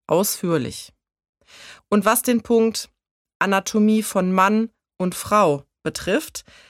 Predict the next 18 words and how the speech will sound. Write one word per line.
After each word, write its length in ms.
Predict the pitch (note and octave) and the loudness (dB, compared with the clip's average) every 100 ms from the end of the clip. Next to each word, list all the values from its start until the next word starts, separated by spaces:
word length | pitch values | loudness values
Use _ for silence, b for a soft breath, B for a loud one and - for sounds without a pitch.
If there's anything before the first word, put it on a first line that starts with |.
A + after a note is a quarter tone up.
| b _ - | b _ -2
ausschließlich 680 | A3+ B3 B3+ A3+ A#3+ A3 - | -2 0 -2 -2 -4 -6 0
darauf 440 | D3 D#3 C3+ - | 2 2 -2 -6
möchte 260 | C#3 - C#3 | -10 -10 -12
ich 100 | C#3+ | -12
mich 160 | - | -10
beschränken. 540 | - - - - - - _ _ _ b b b | -8 -6 -6 -10 -16 -20 _ _ _ b b b
Für 380 | - G#3 F#3+ - - | -4 2 2 2 -2
Transgender-Medizin 1160 | F#3+ F3 - G3+ C4+ C#4+ B3+ A#3 - A#3+ A#3 | -2 -2 0 2 2 2 0 0 -2 0 0
gibt's 260 | G3+ - - | 0 -4 -4
nämlich 180 | F3 E3 | -4 -6
Spezialisten 800 | - - C#3+ D#3+ A#3+ - C4+ C4+ | -8 -6 -2 0 0 0 -2 -4
und 200 | D#3+ E3 | -4 -2
denen 220 | F#3+ G#3 | 0 0
sollte 300 | F3 F3 F3 | 0 -2 -4
dieses 300 | E3+ G3 - | -8 -8 -6
Feld 400 | - B2+ C#3+ - | -2 0 -2 -6
vorbehalten 680 | - D#3+ D#3+ C#3 B2+ - - | -4 -2 0 -2 -8 -8 -10
sein. 320 | - D2 - | -8 -8 -10